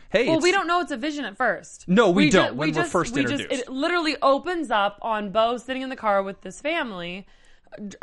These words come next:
Speaker 2: in the car, driving somewhere. Did
Speaker 1: You
Speaker 2: I
Speaker 1: know
Speaker 2: already say in the car? But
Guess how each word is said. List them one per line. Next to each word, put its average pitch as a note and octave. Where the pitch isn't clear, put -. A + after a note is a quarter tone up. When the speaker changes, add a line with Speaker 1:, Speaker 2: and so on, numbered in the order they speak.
Speaker 2:
in C#4+
the C#4+
car, A3
driving B3
somewhere. F3+
Did F3+
Speaker 1:
You F#3
Speaker 2:
I A#3
Speaker 1:
know B3
Speaker 2:
already C#4+
say C#4+
in C4+
the C4+
car? B3+
But G#3